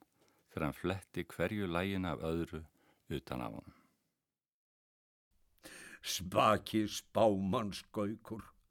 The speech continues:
Speaker 2: spurðu ekki um keisaran, þú ert laukur. Nú tekiðu, Pétur, og flysja og flæ.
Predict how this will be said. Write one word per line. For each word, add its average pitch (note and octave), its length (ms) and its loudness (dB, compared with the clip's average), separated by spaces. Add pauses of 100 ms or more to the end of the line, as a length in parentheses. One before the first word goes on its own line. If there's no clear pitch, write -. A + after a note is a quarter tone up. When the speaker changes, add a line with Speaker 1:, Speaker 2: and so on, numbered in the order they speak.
(580)
Speaker 2:
spurðu B2+ 540 4
ekki A#2+ 160 -2
um A2 100 0
keisaran, G#2 920 0 (760)
þú G2 140 0
ert F2 100 -2
laukur. A#2+ 680 4 (1120)
Nú A2 160 0
tekiðu, C#3 440 6
Pétur, G#2+ 400 -4 (640)
og - 120 -4
flysja G#2+ 480 -2
og - 160 -6
flæ. F#2+ 280 2